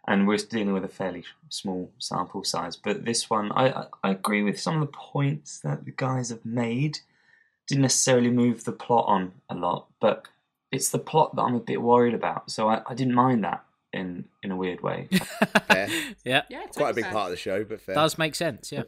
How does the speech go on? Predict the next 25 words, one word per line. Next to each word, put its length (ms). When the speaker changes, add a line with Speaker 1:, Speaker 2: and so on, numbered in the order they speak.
Speaker 1:
<laughs> 140
I, 200
I, 400
I 180
enjoyed 480
the, 200
the 80
fact 300
that 120
the 60
show 480
kind 180
of 160
took 520
a 140
pause 340
on 160
that 220
and 120
just 200
gave 200
us 120
some 420
pretty 200
cool 340